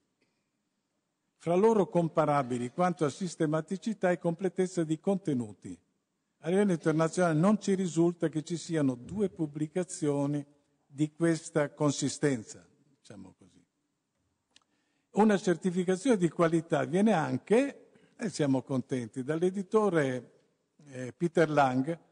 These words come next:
che ha visto aumentare le richieste di acquisto dello Italian Yearbook of Human Rights. Questo significa un'attenzione per le vicende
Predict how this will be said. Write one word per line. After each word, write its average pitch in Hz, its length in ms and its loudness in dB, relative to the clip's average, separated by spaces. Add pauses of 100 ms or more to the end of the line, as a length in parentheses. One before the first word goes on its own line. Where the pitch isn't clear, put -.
(200)
che - 100 -2
ha 214 60 2
visto 196 280 2
aumentare 196 520 2
le 175 140 6
richieste 117 840 -4 (1080)
di 147 200 0
acquisto 196 580 0
dello 175 280 2
Italian 180 800 2
Yearbook 131 800 0 (140)
of 151 200 -4
Human 175 260 2
Rights. 92 560 -12 (760)
Questo - 220 -4
significa 165 580 2
un'attenzione 139 880 0
per 135 360 -2
le 131 180 -2
vicende 123 840 -4